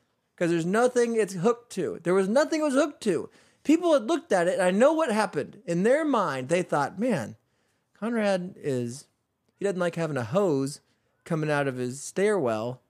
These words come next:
off his back patio, so he probably puts the hose up that he uses on the sump pump unless it's gonna be a storm. Then he probably comes down and hooks it up." Are you high, man?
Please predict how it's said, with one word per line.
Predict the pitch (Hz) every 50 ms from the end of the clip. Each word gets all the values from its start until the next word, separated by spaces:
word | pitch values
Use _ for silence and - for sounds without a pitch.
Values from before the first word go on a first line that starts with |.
| _ _
off | 156 147 143 139
his | 147 131 127
back | 139 143 131 127 131 -
patio, | 156 180 214 208 165 127 117 117
so | 113 -
he | 139 131
probably | - - 190 202 185 160
puts | 143 - 156 147 - -
the | - 113 120
hose | 135 170 185 175 143 117
up | 143 165 160 117 - - - - _ _ _ _ _ _ _ _ _ _ _ _ _ _ _ _ -
that | 135 127
he | 127 127
uses | 139 160 165 151 135 127 120
on | 123 120 120
the | 117
sump | - - 185 202 180 180
pump | - 131 120 120 -
unless | - - 143 143 139 139
it's | 131 131
gonna | 139 143 127 127
be | 135 143
a | 139
storm. | - - 269 277 247 131 -
Then | 117 123
he | 123 123
probably | - 135 127 127 123
comes | - 143 135 131 131
down | 143 139 147
and | 147 139
hooks | 160 165 - -
it | 196
up." | 214 220 - - - - _ _ _ _ _ _ _ -
Are | 196
you | 254 285 302
high, | - - 190 196 226 269 294 311
man? | 302 311 311 330 359 370 392